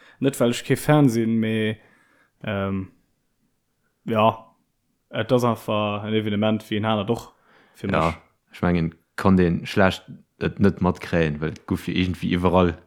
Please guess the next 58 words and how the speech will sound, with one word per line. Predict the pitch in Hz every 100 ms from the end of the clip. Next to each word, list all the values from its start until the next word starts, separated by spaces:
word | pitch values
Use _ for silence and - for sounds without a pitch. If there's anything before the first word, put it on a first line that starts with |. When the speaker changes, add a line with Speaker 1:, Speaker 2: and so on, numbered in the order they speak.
| _ _ _ _ -
Speaker 2:
gut | 85
für | - 82
davon | 78 - 104
geschwärzt. | - 95 85 - - _ _ - -
Speaker 1:
Ja, | 143 196 131
ma | 143
ja, | 143
Speaker 2:
Und, | 151
Speaker 1:
klar. | 165 90 73 - _ _ _ _
Speaker 2:
äh, | 120 113 117 - -
Speaker 1:
Äh, |
da, | 147 147 - _ _ _ _ _ _ _
also | - 120
das | 127 139
ist |
natürlich | 131 160 165 120
ein |
größter | 139 143 -
Schritt | - 156 165 - - _ -
für | - 131
Speaker 2:
Ja. | 131
Speaker 1:
Amerika, | 147 127 123 117
dass | 117 -
sie | 113
die, | 107 113
die | 113
Klon | - 135 156
lassen, | 117 113 - 107 104 _ _ _ _ _ -
endlich. | 110 - 98 - - -
Speaker 2:
Ja, | 78 85
Speaker 1:
Und |
dass |
Speaker 2:
einfach, | 92 -
Speaker 1:
sie |
Speaker 2:
dass | - 120
sie | 110
Speaker 1:
mal | 87 87
Speaker 2:
mal, | 87
ähm, | 87 85 -
eine | - - 87
Normalität | 90 85 80 104 95
dran | 87 82
kriegen, | - 80 76
dass | 78
sie | -
mal | 80 82 80 85
irgendwie | 87 82 80
ihren | 80
Speaker 1:
Genau. | 85 104 101
Speaker 2:
zu | 104
nahe | 90 87
fahren, | - 101 90 80
irgendwie | 76 -
ein |
Speaker 1:
Ja. | 95
Speaker 2:
bisschen | 104 78 76
und |
das | 76